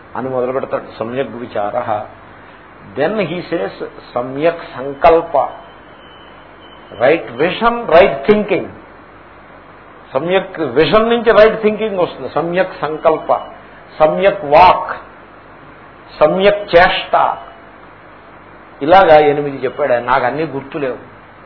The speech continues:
So, అయిపోయింది, బుద్ధుని యొక్క సిద్ధాంతం అంతా వచ్చేసింది. కాబట్టి జీవితాన్ని గురించి సరైన అవగాహన ఉం-, వాళ్ళనే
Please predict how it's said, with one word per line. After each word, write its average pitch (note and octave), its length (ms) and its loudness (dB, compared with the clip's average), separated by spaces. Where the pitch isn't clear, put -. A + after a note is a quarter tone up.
So, A#2+ 320 0
అయిపోయింది, C#3 360 -4
బుద్ధుని B2+ 380 -8
యొక్క E3 180 -4
సిద్ధాంతం B2+ 500 -8
అంతా A#2 180 -8
వచ్చేసింది. - 400 -16
కాబట్టి C#3+ 260 -8
జీవితాన్ని D3+ 840 -2
గురించి D#3 520 -10
సరైన D3+ 380 2
అవగాహన C#3+ 540 2
ఉం-, D3 320 -10
వాళ్ళనే C3 460 -4